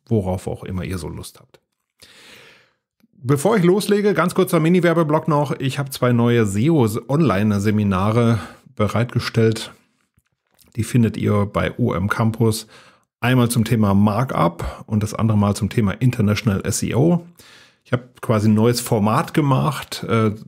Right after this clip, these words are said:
den seo Deep Dive, wo ich mir ganz bestimmte Themen wie Markup zum Beispiel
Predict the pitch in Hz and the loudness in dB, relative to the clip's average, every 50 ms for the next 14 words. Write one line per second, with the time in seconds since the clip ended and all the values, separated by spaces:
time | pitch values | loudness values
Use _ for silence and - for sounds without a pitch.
0 | - 60 - 117 113 90 98 107 107 98 104 110 113 117 107 98 92 117 123 120 | -12 -10 -8 -4 -2 0 0 0 0 0 0 2 2 2 2 2 2 0 0 0
1 | - 120 107 104 110 107 104 - - - 95 95 101 - - - 95 95 95 90 | 0 0 2 2 2 0 -2 -4 -6 -4 -2 -2 -2 -2 -2 0 0 0 0 0
2 | 92 92 - _ _ _ _ _ _ _ - - 95 147 139 131 - 127 - 135 | -2 -4 -8 _ _ _ _ _ _ _ -4 -4 -2 -2 -4 -4 -4 -2 0 0
3 | 117 117 110 - - 117 113 117 113 101 104 110 107 101 95 113 120 120 107 - | 0 0 -2 -2 0 0 0 2 2 2 2 2 2 2 0 0 0 -2 -2 -2
4 | - 113 104 101 - - - 101 95 95 | -2 -2 -2 -2 -2 -2 -2 -2 -2 -2